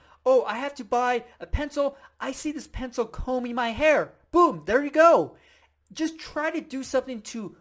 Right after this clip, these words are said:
remember the information instead of just saying, "I'll remember it." Even if you have to write something down, that is way better than just saying, "I'll remember it," because when you're actually writing it down, you're focusing on that information you want to remember.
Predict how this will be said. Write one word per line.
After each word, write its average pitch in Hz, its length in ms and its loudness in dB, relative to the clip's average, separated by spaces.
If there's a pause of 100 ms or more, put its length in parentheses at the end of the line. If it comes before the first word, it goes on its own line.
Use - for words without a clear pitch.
(100)
remember 202 540 -4
the 220 80 -4
information 202 640 -6
instead 214 220 -10
of - 80 -12
just 196 160 -14
saying, 196 320 -10
"I'll 185 180 0
remember 190 440 -4
it." 123 140 -10 (320)
Even 311 280 -8
if 330 160 -8
you 277 80 -4
have 294 140 -6
to 240 100 -16
write 202 380 -4
something 220 440 -10
down, 202 420 -2 (300)
that 294 220 0
is 226 120 -4
way 233 280 -2
better 233 500 2 (200)
than 180 120 -12
just 208 160 -10
saying, 220 300 -10
"I'll 190 180 -2
remember 202 400 -2
it," 131 180 -6
because 190 240 -12
when 202 140 -14
you're 226 100 -8
actually 247 280 -10
writing 202 260 -2
it 160 80 -12
down, 214 240 -2
you're 151 160 -12 (120)
focusing 208 640 0 (400)
on 226 160 -4
that 233 220 -4
information 185 560 -6
you 160 100 -8
want 160 240 -6
to 170 100 -14
remember. 165 640 -4